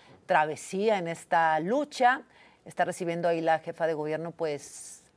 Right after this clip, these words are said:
eh, abrazos y condolencias de su equipo, de su gabinete, eh, la estamos viendo ahí. Y hablaba también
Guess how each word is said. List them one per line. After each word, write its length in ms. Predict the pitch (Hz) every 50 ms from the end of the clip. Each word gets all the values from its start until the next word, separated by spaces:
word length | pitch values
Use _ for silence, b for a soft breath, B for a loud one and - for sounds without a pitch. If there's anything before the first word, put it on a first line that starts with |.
| - -
eh, 180 | - - 131 135
abrazos 640 | 139 135 139 143 175 175 170 - 180 165 156 - 165
y 60 | 147
condolencias 880 | - - 147 147 143 143 147 151 170 175 175 180 - - 175 165 156 156
de 100 | 151 143
su 100 | - 139
equipo, 440 | 131 - - 185 - - - 160
de 100 | 147 143
su 240 | 147 - - 143 135
gabinete, 840 | 127 131 123 135 139 143 151 170 180 175 - - 175 170 165 160 156 B B B B B B B B B -
eh, 120 | 147 143
la 80 | 135 139
estamos 360 | 143 - - 156 165 165 147
viendo 260 | 156 165 156 156 165
ahí. 260 | 165 180 214 240 262 - B B B B B B
Y 140 | - 233 247
hablaba 380 | 247 233 214 208 208 220 220
también 560 | 214 - 226 214 214 220 220 214 208 214 214